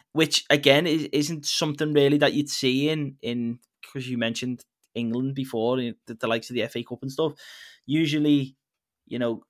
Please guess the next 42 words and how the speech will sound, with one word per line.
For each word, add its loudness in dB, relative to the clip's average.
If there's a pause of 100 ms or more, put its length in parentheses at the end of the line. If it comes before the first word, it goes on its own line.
(140)
uh, -8
more 2
evenly 0
matched. -2
So 2
to -6
see, 0
to -10
see -2
a -2
team -2
take, -4
I -16
think -12
it -2
was -6
six, -10
six -10
one -6
or -4
six -14
two -10
in -6
the -10
final, -6 (600)
and 2
then, 6
then 6
get 2
to -6
the 2
final 2
again, 0
and -2
this -2
time 0
they're -4
playing -2
against -6
Benfica, -4
you're -6
thinking, -8